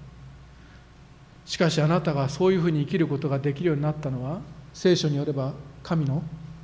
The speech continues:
恵みです。神の恵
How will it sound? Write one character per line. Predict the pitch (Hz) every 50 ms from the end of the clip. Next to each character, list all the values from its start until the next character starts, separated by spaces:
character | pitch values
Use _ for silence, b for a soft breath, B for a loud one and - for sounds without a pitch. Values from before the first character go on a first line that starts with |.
| - - - - - - - - - -
恵 | 151 160 165
み | 165 185 202 208
で | - 208 190
す。 | - - 156 - - - - - - - - - - - - - - - - - - - - - - - - - - - - - - - - - B B B B B B B - -
神 | - - 247 247 254
の | 240 208
恵 | 170 147 151 156